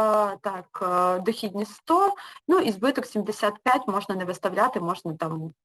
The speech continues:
наприклад, збільшити його або навпаки не фіксувати.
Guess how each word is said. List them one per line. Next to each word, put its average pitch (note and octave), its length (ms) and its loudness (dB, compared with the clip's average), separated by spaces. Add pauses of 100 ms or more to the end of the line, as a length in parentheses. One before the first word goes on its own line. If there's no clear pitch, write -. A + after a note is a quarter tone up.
(140)
наприклад, F#3+ 680 -4
збільшити G3 580 -2
його F3 380 0
або G3 320 -2
навпаки F3 460 -4
не F3 100 -2
фіксувати. D#3+ 680 -2